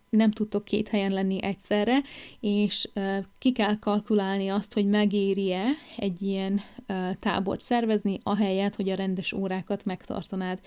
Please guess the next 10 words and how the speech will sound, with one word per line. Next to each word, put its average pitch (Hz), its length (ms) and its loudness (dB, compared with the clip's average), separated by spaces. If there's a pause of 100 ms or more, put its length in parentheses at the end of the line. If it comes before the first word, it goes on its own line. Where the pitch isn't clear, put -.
(380)
Ez 202 100 -4
egy 190 200 0
mindenkinek 196 600 2
a 196 60 -4
saját 202 340 2
döntése, 233 640 0 (360)
és, 190 520 -2 (100)
ö, 185 300 -2 (460)
szerintem 208 480 2
nincs 202 360 2